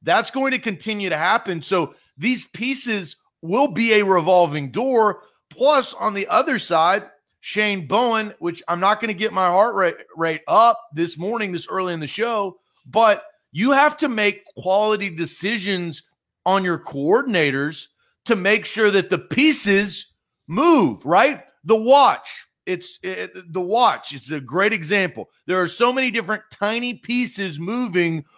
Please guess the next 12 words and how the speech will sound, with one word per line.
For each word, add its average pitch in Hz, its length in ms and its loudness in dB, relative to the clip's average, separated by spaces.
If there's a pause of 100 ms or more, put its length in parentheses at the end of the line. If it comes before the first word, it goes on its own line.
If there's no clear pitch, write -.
for 214 500 4
it 202 280 -2
to 208 140 -4 (120)
tick 240 420 -2 (220)
and 202 440 2 (200)
tick 220 260 -2 (140)
on 208 340 0
time. 190 580 0 (640)
Can 302 380 -4
the 277 100 0
pieces 220 600 -4
move 190 600 -2